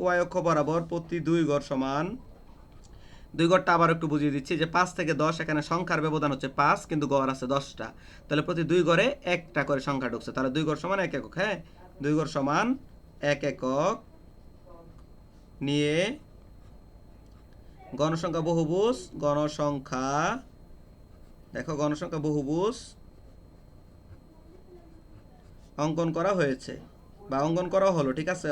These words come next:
অঙ্কন করা হয়ে হলো। এবং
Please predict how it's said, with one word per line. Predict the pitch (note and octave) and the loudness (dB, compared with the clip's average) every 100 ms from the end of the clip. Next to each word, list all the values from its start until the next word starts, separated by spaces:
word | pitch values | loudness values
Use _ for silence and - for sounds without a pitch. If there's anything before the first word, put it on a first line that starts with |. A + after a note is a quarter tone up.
| C#3 | 0
অঙ্কন | D#3 D#3 F3+ F#3+ G3+ G3 | -2 -2 0 0 0 0
করা | F3 F#3+ A3 C4+ - - - - - - - - - - - - - - - - - - - - - - - | 2 2 2 2 0 -10 -20 -20 -20 -20 -20 -20 -20 -20 -20 -20 -20 -20 -20 -20 -20 -20 -20 -20 -20 -18 -2
হয়ে | E3 F3 E3 D#3 | 2 4 4 2
হলো। | D3+ D3+ F#3 C4+ - - - - - - - - - - - - - - - - - - E3 | 2 4 2 0 -10 -20 -20 -20 -20 -20 -20 -20 -20 -20 -20 -20 -20 -20 -20 -20 -14 -2 0
এবং | D#3+ D3+ D3 | 2 4 4